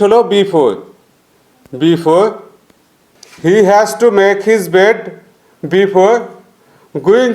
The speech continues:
to bed, before going to bed। Before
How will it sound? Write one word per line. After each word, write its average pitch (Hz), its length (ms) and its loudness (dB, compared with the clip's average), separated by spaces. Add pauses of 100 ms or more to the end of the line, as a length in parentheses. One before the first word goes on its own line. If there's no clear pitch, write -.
to 214 60 -2 (120)
bed, 143 180 0 (1040)
before 196 460 0 (140)
going 196 260 4 (100)
to 233 80 -2 (580)
bed। 180 220 2 (1080)
Before 190 360 2